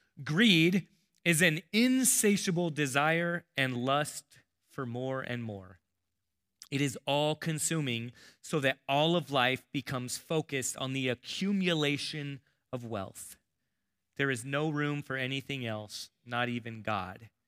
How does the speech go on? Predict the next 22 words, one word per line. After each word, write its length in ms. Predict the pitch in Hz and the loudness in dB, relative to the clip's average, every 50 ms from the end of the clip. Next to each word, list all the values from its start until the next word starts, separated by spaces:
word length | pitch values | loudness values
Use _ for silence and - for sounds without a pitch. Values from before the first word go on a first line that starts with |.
| _ _ _ _ _ _ _ _ _ | _ _ _ _ _ _ _ _ _
Okay, 80 | - 175 | 2 4
again, 460 | 165 156 180 185 165 151 139 131 135 | 6 6 6 6 6 4 0 -2 0
many 200 | 156 190 220 240 | 2 4 4 4
of 120 | 202 156 160 | 4 4 2
us 180 | 151 139 - | 2 0 0
would, 240 | - 156 143 131 123 - - | -2 -2 -2 -2 -4 -8 -6
would 260 | 147 156 156 139 120 | 0 0 0 2 2
say, 220 | - - 180 151 | 0 0 2 0
"Oh, 80 | 151 156 | 0 0
I 220 | 151 135 131 143 | -2 2 2 2
don't, 140 | 143 123 127 - - | 2 2 -2 -8 -8
I 80 | 131 131 | -8 -6
don't 160 | 117 101 - | -6 -8 -10
struggle 240 | - - 127 120 120 | -8 -8 -6 -6 -6
with 100 | 113 - | -4 0
that. 180 | 127 120 123 | 0 0 0
I'm 140 | 127 127 127 | 0 -4 -2
not 220 | 127 123 117 117 _ _ - _ _ - 131 | -2 -2 -2 -2 _ _ -20 _ _ -18 -18
gr-, 120 | 117 - 123 - _ | -16 -14 -16 -16 _
gr-, 300 | - 135 127 131 139 147 160 143 143 120 | -10 -8 -6 -6 -6 -8 -10 -14 -16 -12
gr-, 340 | 120 123 123 120 123 123 131 - _ _ 127 113 104 - | -10 -8 -8 -6 -8 -8 -10 -12 _ _ -20 -20 -14 -12
greedy." 720 | 131 123 131 127 123 120 131 147 147 127 127 120 110 - | -8 -8 -6 -6 -6 -4 -4 -4 -2 -2 -4 -6 -6 -8